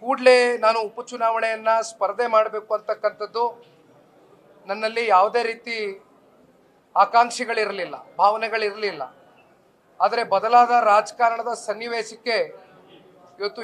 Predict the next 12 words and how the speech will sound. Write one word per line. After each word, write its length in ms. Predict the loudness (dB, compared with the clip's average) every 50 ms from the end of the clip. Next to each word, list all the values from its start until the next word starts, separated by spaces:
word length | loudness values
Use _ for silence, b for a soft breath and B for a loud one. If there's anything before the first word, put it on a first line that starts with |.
| -4 -4
ಎರಡೂ 200 | -2 2 4 2 2 2
ಪಕ್ಷದ 340 | -2 -6 -6 -10 -2 2 4 6 6 6 4 2 -2 -8 -14 _ -16
ಹಿರಿಯ 220 | -12 -4 -2 -2 -2 -2
ಮುಖಂಡರುಗಳು, 560 | -4 -8 -6 -6 -6 -6 -6 -6 -6 -6 -6 -4 -4
ಎರಡೂ 160 | -4 -4 -4 -6 -6 -6
ಪಕ್ಷದ 300 | -10 -10 -12 -2 0 2 2 2 2 -2 -6 -12 _ _ _ _ _ _ _ _ _ -2
ತಳಮಟ್ಟದ 520 | 0 0 2 2 0 -2 -2 -4 -6 -6 -8 -2 4
ಕಾರ್ಯಕರ್ತರುಗಳು 680 | 4 6 6 4 2 -4 -8 -8 -8 -10 -10 -6 -4 -4 -4
ಇವತ್ತೇನು 340 | -4 -8 -8 -8 -10 -10 -10 -10
ತೀರ್ಮಾನವನ್ನ 500 | -10 -8 -2 0 0 0 0 -2 -4 -6 -6 -6
ತೆಗೆದುಕೊಂಡಿದ್ದಾರೆ, 680 | -10 -12 -12 _ -6 -6 -6 -6 -6 -6 -4 -4 -4 -4 -6 -10 -16 _ _ _ _ _ _ _ _ _ _ -20 _ _ _ _ -8 -8
ಇವತ್ತು 220 | -8 -8 -8 -10